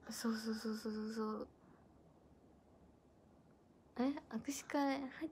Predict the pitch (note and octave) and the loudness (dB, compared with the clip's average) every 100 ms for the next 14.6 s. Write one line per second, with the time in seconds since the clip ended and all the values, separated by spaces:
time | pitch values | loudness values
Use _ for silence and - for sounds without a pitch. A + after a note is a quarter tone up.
0 | - A3+ A#3 A3 - G#3+ A3 D4+ G#3 G#3 | -6 -6 -2 -2 0 -2 0 0 2 2
1 | C4 - - - B3 - A4 - - E4 | 2 0 0 6 10 12 12 12 8 10
2 | E4+ C#4+ D4+ C#4+ - - - - - F4 | 12 12 12 8 4 0 0 2 6 12
3 | A#4+ C#5+ D5 D#4+ G#3 - - - - C#4 | 12 12 12 12 10 2 -12 -12 4 4
4 | D4+ A#3+ G3+ F3 - - - - D4+ D4 | 8 8 8 4 -2 -20 -4 4 8 10
5 | A#3+ G#3+ G3 F3+ G3+ - - - - - | 10 8 8 4 2 -6 -20 -20 -4 6
6 | B3 C#4+ B3 - - - - - - - | 12 12 12 10 0 -18 -20 -20 -20 -20
7 | - - - - - A3+ - G3+ G3 G3+ | -20 -20 -20 -20 -14 -10 -6 0 2 6
8 | C4+ E4+ F4+ F4+ G3 E3+ - - - - | 8 8 8 4 0 0 -4 -12 -20 -6
9 | G#3 B3 G#3+ F#3+ F#3+ G#3+ - - - - | 0 2 2 0 -2 -6 -10 -20 -20 -18
10 | - - - - - - - - - - | -18 -18 -20 -20 -20 -16 -14 -14 -14 -20
11 | - - - - - - - - - - | -20 -20 -20 -20 -20 -20 -20 -20 -20 -20
12 | - - - - - - - - - - | -20 -20 -20 0 0 0 -2 -2 -2 -6
13 | - - - - D4+ D4+ E4 D#4 D4 D4 | -2 -2 -4 4 10 12 12 12 12 12
14 | C#4 - - - - C#4+ | 8 2 -10 -12 0 2